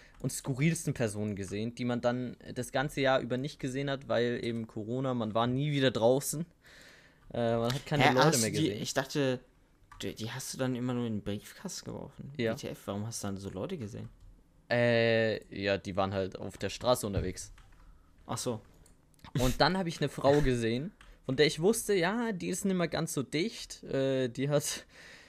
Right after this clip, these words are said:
Speaker 1: die hat da so einen kleinen Knacks im Kopf und die ist dann,
Speaker 2: Okay.
Speaker 1: die ist dann auch unsere Straße wie so ein Krebs hochgelaufen, weißt du? Die hat so ihre Hände so wie so ein
Speaker 2: Hä?
Speaker 1: Krebs und dann ist sie so seitwärts die Straße
Speaker 2: Hä?
Speaker 1: hochgelaufen.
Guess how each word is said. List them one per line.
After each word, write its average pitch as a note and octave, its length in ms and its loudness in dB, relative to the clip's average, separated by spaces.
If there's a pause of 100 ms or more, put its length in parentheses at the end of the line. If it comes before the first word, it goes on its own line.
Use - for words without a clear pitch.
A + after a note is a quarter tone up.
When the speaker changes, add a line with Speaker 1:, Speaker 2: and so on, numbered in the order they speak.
(240)
Speaker 1:
die D#3 80 6
hat D3+ 140 2
da C#3+ 120 8
so C#3 60 4
einen C#3 80 0
kleinen C3+ 280 2
Knacks E3 380 0
im A#2+ 120 0
Kopf C3+ 340 0 (760)
und D3+ 500 0 (320)
die D#3+ 120 -2
ist - 220 -4
dann, B3 140 0
Speaker 2:
Okay. A#2 260 0
Speaker 1:
die F3 60 -4
ist - 140 -4
dann G3 100 0
auch - 140 -6
unsere - 360 -8
Straße D3 640 0 (160)
wie D3 120 0
so D#3+ 120 0
ein C3+ 120 0
Krebs - 500 0
hochgelaufen, G#2 560 -2
weißt B2 200 -2
du? A#3 60 -10
Die C#3 140 -4
hat C#3+ 100 -2
so - 80 -6
ihre C3+ 180 0
Hände G3 320 0
so G#3+ 340 -2 (160)
wie D#3+ 80 0
so D#3+ 100 6
ein F#3+ 100 4
Speaker 2:
Hä? - 60 -6
Speaker 1:
Krebs C4+ 380 -4
und F#3+ 120 -2
dann F#3+ 180 0
ist - 180 -4
sie F#3 100 2
so D#3 140 2
seitwärts D3 520 4
die C3 80 -6
Straße A#3+ 340 8
Speaker 2:
Hä? - 20 0
Speaker 1:
hochgelaufen. A#2 360 -2